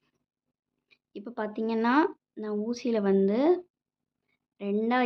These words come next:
எடுத்து அதை கோர்க்கும்போது நமக்கு நாலா கிடைக்கும். ஓகேங்களா?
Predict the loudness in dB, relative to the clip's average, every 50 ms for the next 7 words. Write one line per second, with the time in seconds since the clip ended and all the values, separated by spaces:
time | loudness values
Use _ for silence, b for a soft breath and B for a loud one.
0 | 2 2 2 0 -2 -4 -6 -10 -8 -6 -6 -4 -4 -6 -6 -4 -2 0 0 0
1 | 0 0 2 4 4 4 4 4 4 4 4 2 2 0 -2 0 0 0 2 2
2 | 2 2 2 0 0 -2 -4 -6 -6 -6 -8 -10 -10 -8 -10 -12 -12 -12 -14 -12
3 | -10 -8 -6 -4